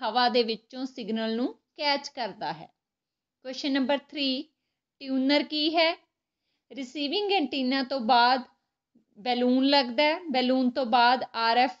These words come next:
ਐਂਪਲੀਫਾਇਰ ਆਉਣਾ ਹੈ ਇੱਥੇ ਟਿਊਨਰ ਦੀ ਜਗ੍ਹਾ, ਇੱਕ ਆਸੀਲੇਟਰ ਤੇ ਮਿਕਸਰ। ਇਹਨਾਂ ਤਿੰਨਾਂ ਨੂੰ ਕੰਬਾਈਨ ਕਰਕੇ ਇੱਕ ਸੈਕਸ਼ਨ ਬਣਦਾ ਹੈ, ਇਸ ਨੂੰ ਟਿਊਨਰ ਸੈਕਸ਼ਨ ਕਿਹਾ ਜਾਂਦਾ ਹੈ।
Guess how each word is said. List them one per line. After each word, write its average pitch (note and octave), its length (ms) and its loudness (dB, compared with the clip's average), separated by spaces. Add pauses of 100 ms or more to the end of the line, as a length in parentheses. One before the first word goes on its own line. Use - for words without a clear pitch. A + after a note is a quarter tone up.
(140)
ਐਂਪਲੀਫਾਇਰ C#4 720 -2
ਆਉਣਾ B3+ 240 2
ਹੈ B3+ 80 4
ਇੱਥੇ C#4+ 200 -6
ਟਿਊਨਰ A#3+ 420 -2
ਦੀ A#3 200 -4
ਜਗ੍ਹਾ, C4+ 380 0 (960)
ਇੱਕ D#4 220 -14 (100)
ਆਸੀਲੇਟਰ D4+ 800 0
ਤੇ D4 180 -6
ਮਿਕਸਰ। A3+ 600 -4 (260)
ਇਹਨਾਂ E4 280 -2
ਤਿੰਨਾਂ E4 480 0
ਨੂੰ E4+ 160 -4
ਕੰਬਾਈਨ B3+ 720 0
ਕਰਕੇ C#4+ 500 -2
ਇੱਕ C#4 240 -4
ਸੈਕਸ਼ਨ F4+ 540 -10
ਬਣਦਾ B3 380 0
ਹੈ, C4 100 2
ਇਸ C4 200 -4
ਨੂੰ D4 160 -8
ਟਿਊਨਰ C#4+ 480 -4
ਸੈਕਸ਼ਨ E4 560 -8
ਕਿਹਾ A#3 340 -2
ਜਾਂਦਾ G#3+ 400 -2
ਹੈ। C#4+ 120 2